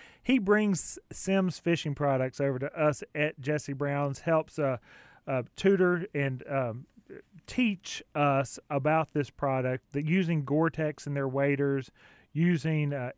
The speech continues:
Eco-Tread on their outsoles of their wading boots to prevent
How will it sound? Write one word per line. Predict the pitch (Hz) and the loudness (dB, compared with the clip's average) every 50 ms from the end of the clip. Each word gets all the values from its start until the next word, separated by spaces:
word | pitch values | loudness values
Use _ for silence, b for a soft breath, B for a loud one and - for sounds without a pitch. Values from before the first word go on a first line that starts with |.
| _ | _
Eco-Tread | 214 196 170 - 180 165 160 143 - - 160 151 147 147 147 147 143 139 143 - 147 | 0 0 0 2 2 2 2 0 0 -2 -2 0 2 2 2 2 2 0 -2 -6 -4
on | 139 143 143 135 131 | -4 -2 -2 -2 -4
their | 123 127 123 123 120 127 - - - | -4 -4 -4 -4 -6 -6 -10 -8 -2
outsoles | 147 151 160 151 - - 165 151 147 151 151 147 131 135 | 0 0 0 0 -4 -2 0 2 4 4 4 2 0 -2
of | 135 120 | -4 -2
their | 135 131 123 | -2 -4 -4
wading | 113 120 139 151 147 147 147 139 131 | -2 -2 0 0 0 2 0 0 2
boots | 143 143 143 139 151 - - - - b b b b b b b - | 4 4 4 4 2 0 -6 -14 -20 b b b b b b b -14
to | - 123 | -14 -6
prevent | - 143 135 117 147 143 147 | -4 -4 -2 -2 -2 -2 -2